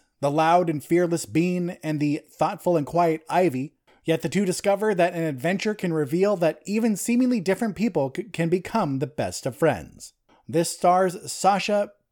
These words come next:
Pierce, I think, from Pretty Little Liars, Jane Lynch from Glee, Nina Vardalos from My Big Fat Greek Wedding, Jesse Tyler Ferguson from Modern Family, Marcy T. House from Julie and the Phantoms, and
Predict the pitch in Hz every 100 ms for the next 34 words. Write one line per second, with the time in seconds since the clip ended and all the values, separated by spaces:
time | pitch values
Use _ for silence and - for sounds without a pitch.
0 | _ - - 175 156 - 190 285 - -
1 | - 175 226 311 - - 170 160 - 190
2 | 190 185 147 139 196 208 208 - _ _
3 | _ 113 175 185 170 202 - 143 117 131
4 | 185 208 202 _ _ _ 117 147 196 196
5 | 190 127 135 139 156 196 214 220 - 156
6 | 147 143 165 151 170 165 123 147 165 113
7 | 151 190 180 - _ _ _ 165 170 180
8 | 156 170 156 180 180 202 233 233 160 143
9 | 160 160 139 170 196 165 196 _ _ _
10 | 131 156 180 190 170 190 170 135 170 233
11 | - 175 156 143 117 170 180 156 135 165
12 | 220 180 160 196 - _ _ _ 165 220
13 | 262 233